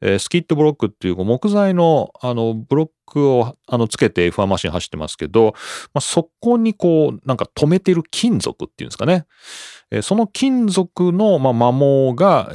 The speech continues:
許容レベル以上だったと。つまり、こう、下をね、こすって、こう、削れていたということで、えー、失格になったわけなんですけれども、まあ、五割がね、こう、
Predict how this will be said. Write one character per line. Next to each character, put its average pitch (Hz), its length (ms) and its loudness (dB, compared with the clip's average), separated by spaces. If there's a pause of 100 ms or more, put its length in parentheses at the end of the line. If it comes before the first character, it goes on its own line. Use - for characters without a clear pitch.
許 135 200 2
容 123 300 4
レ 110 140 4
ベ 98 160 4
ル 87 100 0
以 107 60 2
上 92 160 2
だ 78 80 -4
っ 73 60 -8
た - 100 -8
と。 - 260 -10
つ - 100 -8
ま 95 140 0
り、 104 240 0
こ 82 140 -6
う、 78 40 -6
下 - 220 -2
を 104 160 0
ね、 143 100 -4
こ - 140 -2
す 104 160 -2
っ 95 40 -2
て、 - 260 -8
こ - 80 -10
う、 - 40 -10
削 101 280 0
れ 98 120 4
て 92 200 -2
い 82 100 -4
た 85 160 -4
と 60 220 -8 (340)
い 107 80 -4
う 101 80 0
こ 90 140 -4
と 78 120 -2
で、 107 360 2 (580)
え 85 600 0
ー、 - 20 -8
失 - 140 -10
格 98 160 -2
に 87 80 -2
な 90 100 0
っ - 20 -14
た 78 100 -4
わ 76 60 -6
け 82 100 -12
な 80 100 -10
ん - 100 -18
で - 100 -12
す - 200 -12
け 80 120 -6
れ - 200 -8
ど 87 140 -6
も、 87 600 -2 (560)
ま 87 80 -6
あ、 78 40 -12 (140)
五 135 200 4
割 240 300 0
が - 160 -14
ね、 135 220 -2
こ 85 180 -6
う、 78 100 -14